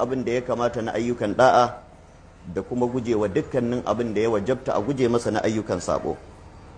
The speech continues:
Kuma ku girmama Allah subhanahu wa ta'ala, lallai da haka ne za ku zama kun yi masa godiya.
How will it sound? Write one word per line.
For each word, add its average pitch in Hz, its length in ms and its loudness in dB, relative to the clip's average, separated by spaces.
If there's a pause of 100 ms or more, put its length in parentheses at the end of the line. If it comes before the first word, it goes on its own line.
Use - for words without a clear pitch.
(460)
Kuma 117 160 6
ku 120 140 0
girmama 143 400 4
Allah 127 320 4
subhanahu 117 480 -2
wa 110 160 0
ta'ala, 127 480 4 (1120)
lallai 131 560 2 (340)
da 107 120 0
haka 131 220 0
ne 113 140 -2
za 110 140 4
ku 98 140 -8
zama 107 240 -2
kun 113 240 -6
yi 110 100 -2
masa 110 180 -2
godiya. 85 460 -4